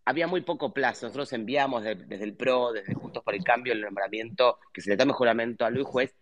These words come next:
La verdad que entre que se hizo efectiva la sentencia, el fallo de la Corte y la, el plazo que quedaba para renombrar autoridades era muy corto. Pero lo que hicimos fue, dado lo que estaba sentando como jurisprudencia el fallo de la Corte, diciendo cuándo había que tomar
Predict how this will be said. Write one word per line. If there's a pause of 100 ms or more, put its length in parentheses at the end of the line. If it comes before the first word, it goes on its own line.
(220)
La
verdad
que
entre
que
se
hizo
efectiva
la
sentencia,
el
fallo
de
la
Corte (380)
y
la,
el
plazo
que
quedaba
para
renombrar
autoridades (120)
era
muy
corto. (320)
Pero
lo
que
hicimos
fue, (760)
dado (220)
lo
que
estaba
sentando
como
jurisprudencia
el
fallo
de
la
Corte,
diciendo (260)
cuándo
había
que
tomar